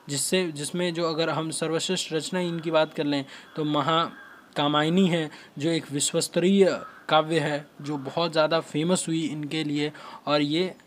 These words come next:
यही जो रचना है वो इनको बहुत ज़्यादा और फेमस करती है और सभी को इनकी याद आती है इन्हीं रचना से, क्योंकि बहुत ज़्यादा जो है वो विश्वस्तरीय ये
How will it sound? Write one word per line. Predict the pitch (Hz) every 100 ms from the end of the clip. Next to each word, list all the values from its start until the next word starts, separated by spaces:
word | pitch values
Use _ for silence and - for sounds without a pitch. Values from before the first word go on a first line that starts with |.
| -
यही | 147 165 196
जो | 175
रचना | 160 - 160
है | 160
वो | 147 151
इनको | 151 147 156
बहुत | 139 160 156
ज़्यादा | 147 143 147
और | 139 160
फेमस | 147 147 143 139
करती | 143 131 143
है | 147 143 - - -
और | 135
सभी | 131 165 147 185
को | 160 156 - - - 156
इनकी | 156 165 185 180 147
याद | 143 156 147
आती | 143 156
है | 151 190 -
इन्हीं | 147 151
रचना | 135 - 123
से, | 123 127
क्योंकि | 127 151 165
बहुत | 139 139 170 170
ज़्यादा | 151 147 160 160 - - -
जो | 143 151
है | 156
वो | 147 190 - - - - _ _ _ _ _ -
विश्वस्तरीय | 135 139 - 165 156 160 185 175 160
ये | 185